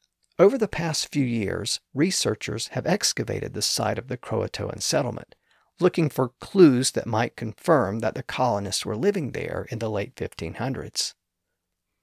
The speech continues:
The dig was conducted by local researchers with the assistance of a team of archaeologists from the University of Bristol in England.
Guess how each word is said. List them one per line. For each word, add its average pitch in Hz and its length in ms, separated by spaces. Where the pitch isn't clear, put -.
The 156 120
dig 233 340
was 220 160
conducted 117 560
by 107 160
local 117 400
researchers - 800
with 120 120
the 127 80
assistance - 580
of 110 80
a 113 60
team 180 380
of 127 140
archaeologists 117 800
from 113 140
the 104 120
University 117 520
of 85 140
Bristol - 500
in 110 100
England. 139 400